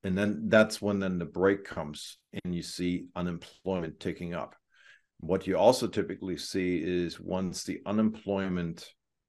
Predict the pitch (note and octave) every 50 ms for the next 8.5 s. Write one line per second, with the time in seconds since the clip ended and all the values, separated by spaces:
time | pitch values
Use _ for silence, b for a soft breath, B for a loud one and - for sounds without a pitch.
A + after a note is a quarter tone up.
0 | _ _ _ - - G2 F2+ E2 D2+ - - F#2+ F#2+ F#2 F#2 F2 F2+ F2+ D#2+ D2
1 | C#2+ - _ _ - G2 F#2+ G2+ G#2 G2+ F#2+ F#2 E2+ C#2+ F2+ F2+ F2 - - -
2 | - - - G#2 G2 - - F#2 F2+ - F#2 F2+ F2+ F#2 F#2 F#2 F2 - - G2
3 | F#2+ F#2 - - F2+ F2+ E2 F2+ F2 - - F2+ F2 - - - - F#2 F2 D2+
4 | - F2+ F#2 E2+ - _ - G#2 F#2+ F#2+ - - - - - G#2 F2+ - F#2+ F2
5 | - F2+ F2+ F2 E2 F2 F2 F2 E2+ E2+ D#2+ - - - F#2+ F2+ E2+ - - F2
6 | D#2+ C#2+ - - G2 F2 - - - - - _ _ _ _ _ _ _ _ _
7 | _ _ _ _ _ _ _ _ _ - F2+ F#2 F2+ F2 F#2 E2+ - - F2 F2+
8 | E2+ E2 D#2+ D#2+ C#2 A#1 - - - -